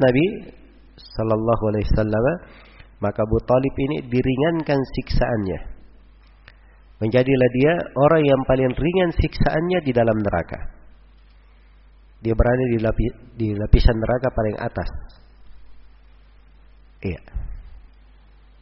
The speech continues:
Siksaannya disebut dalam riwayat Bukhari dan Muslim. Dua trompa yang dipanaskan, belum lagi kaki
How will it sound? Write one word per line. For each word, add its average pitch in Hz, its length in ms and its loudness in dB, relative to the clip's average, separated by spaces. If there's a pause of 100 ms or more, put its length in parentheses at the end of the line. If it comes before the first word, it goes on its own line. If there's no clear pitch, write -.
(160)
Siksaannya 120 640 -2
disebut 160 320 2
dalam 107 260 0
riwayat 107 300 -2
Bukhari 107 320 -4
dan 98 160 -4
Muslim. 92 360 0 (1160)
Dua 104 240 0 (240)
trompa 113 480 0
yang 95 340 -4
dipanaskan, - 1900 -4 (960)
belum 117 240 2
lagi 113 240 -2
kaki 117 420 -4